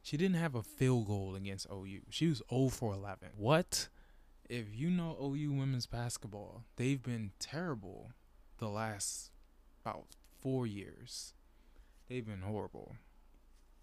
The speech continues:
especially the last two. Didn't have a field goal. But the first game against them at O U, no points, five assists, four rebounds, four steals. That's actually not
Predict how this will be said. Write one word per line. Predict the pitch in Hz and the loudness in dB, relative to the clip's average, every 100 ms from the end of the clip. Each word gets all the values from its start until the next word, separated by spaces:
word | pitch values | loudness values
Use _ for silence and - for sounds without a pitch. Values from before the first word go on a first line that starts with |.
| - - | -20 -16
especially | - 139 131 151 117 | -2 2 2 2 0
the | 104 | 0
last | 73 90 - - | -2 -4 -4 -6
two. | - 80 113 | -6 -6 -2
Didn't | 180 190 | 2 4
have | 190 175 | 4 0
a | |
field | - 190 160 | 0 0 2
goal. | 107 98 | 0 -2
But | 117 110 | -2 0
the | 104 | -2
first | - 185 170 - | 2 4 4 2
game | 120 113 | 2 2
against | 107 107 104 - | 2 0 -2 -2
them | 107 104 | -4 -4
at | 117 127 | -4 -4
O | - 120 | -2 -2
U, | 117 120 107 - 104 - 107 | 0 -2 -4 -8 -14 -12 -4
no | 107 143 | 0 0
points, | 147 147 113 - - - | 0 -2 -2 -4 -8 -8
five | 107 117 123 | -4 -2 0
assists, | 117 - 104 101 - - | -2 -2 -2 -4 -6 -2
four | 120 | 0
rebounds, | 117 113 104 104 101 101 | 0 0 0 -2 -2 -4
four | - 107 98 | -6 -8 -8
steals. | - 104 73 57 - - - - - - - | -8 -12 -12 -14 -18 -20 -20 -20 -20 -20 -10
That's | 240 302 185 | -8 -6 -4
actually | 165 151 - 131 | -4 -4 -4 -2
not | 107 104 117 95 | -2 -2 -4 -6